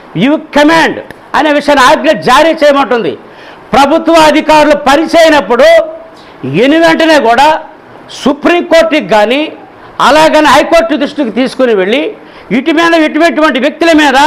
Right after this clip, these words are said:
రిట్ జారీ చేసే అధికారం అనేది మనకు ప్రజలకు ఉందనే విషయం మర్చిపోకూడదు. కాబట్టి ఒక సామాన్య మానవుడు తనకు కలిగినటువంటి హక్కులని నిజంగా సుప్రీంకోర్టు దృష్టికో, హైకోర్టు దృష్టికి తీసుకుని వెళ్ళడానికి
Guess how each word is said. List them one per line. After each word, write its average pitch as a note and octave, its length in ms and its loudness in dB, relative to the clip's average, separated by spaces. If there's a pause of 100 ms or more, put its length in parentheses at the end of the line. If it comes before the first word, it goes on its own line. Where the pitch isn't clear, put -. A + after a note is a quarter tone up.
(580)
రిట్ C#4+ 240 -4
జారీ E4 320 2
చేసే D#4 260 2
అధికారం D4+ 680 2
అనేది C#4+ 420 0 (540)
మనకు A#3+ 340 0
ప్రజలకు D#4+ 480 0
ఉందనే D#4+ 220 0
విషయం C#4+ 360 0
మర్చిపోకూడదు. B3+ 880 -2 (600)
కాబట్టి D4+ 320 2
ఒక D4 140 -2
సామాన్య D4+ 520 2
మానవుడు D4+ 360 2
తనకు C#4 280 -2
కలిగినటువంటి C#4+ 600 0
హక్కులని B3+ 680 -2 (560)
నిజంగా C4 360 0
సుప్రీంకోర్టు D#4 720 -2
దృష్టికో, D#4 640 0 (320)
హైకోర్టు D#4+ 420 2
దృష్టికి C#4+ 300 -4
తీసుకుని D4+ 380 -2
వెళ్ళడానికి C4 580 0